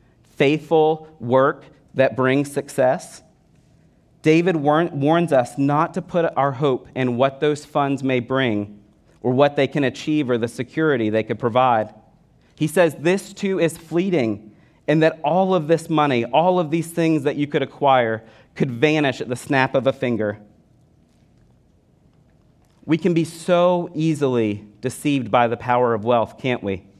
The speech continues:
If we're struggling, struggling to make ends meet, barely living paycheck to paycheck, we can quickly rest in the thought, "If only I had a little bit more.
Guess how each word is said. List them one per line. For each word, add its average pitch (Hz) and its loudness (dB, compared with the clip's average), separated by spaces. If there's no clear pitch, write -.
If - -20
we're 135 -2
struggling, 160 2
struggling 165 2
to 160 -2
make 143 2
ends 135 -2
meet, 147 -2
barely 151 2
living 151 -2
paycheck 143 -2
to 135 -4
paycheck, 170 -2
we 151 2
can 156 -2
quickly 190 -2
rest 147 0
in 143 -2
the 131 -4
thought, 117 0
"If 139 -2
only 190 0
I 147 2
had 131 0
a 127 0
little 123 -2
bit 127 -4
more. 101 -4